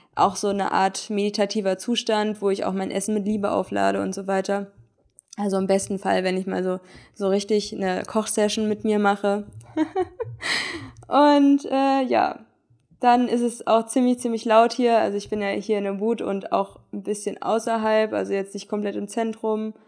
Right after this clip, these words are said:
ähm, in einer ruhigen, in einer ruhigen Straße, aber es ist halt trotzdem extrem laut und,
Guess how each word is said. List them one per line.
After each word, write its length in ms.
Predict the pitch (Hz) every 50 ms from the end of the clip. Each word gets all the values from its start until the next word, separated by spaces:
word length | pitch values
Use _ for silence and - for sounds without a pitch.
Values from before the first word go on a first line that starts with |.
| _ _ _ _ _ _ _ _ -
ähm, 480 | 208 208 202 202 202 202 202 202 202 202
in 180 | - 208 208
einer 120 | 202 202 202
ruhigen, 560 | 202 214 214 214 208 208 202 202 202 - - - _ _ _ _ _ -
in 100 | 214 214
einer 100 | 208 208
ruhigen 280 | 202 214 214 208 208
Straße, 580 | 208 - - - 202 196 202 208 214 208 - 214
aber 300 | 214 190 202 196 202 196
es 120 | 202 202
ist 140 | - 202 -
halt 160 | 208 196 190
trotzdem 680 | - - 208 208 208 - - 208 202 202 196 202 202 196 - _ _ _ _ -
extrem 540 | - - 208 - - - - 233 240 240 233
laut 600 | 226 202 202 202 202 202 202 202 202 - - _ _ _ _
und, 640 | - - 104 98 98 98 98 98 98 95 - - -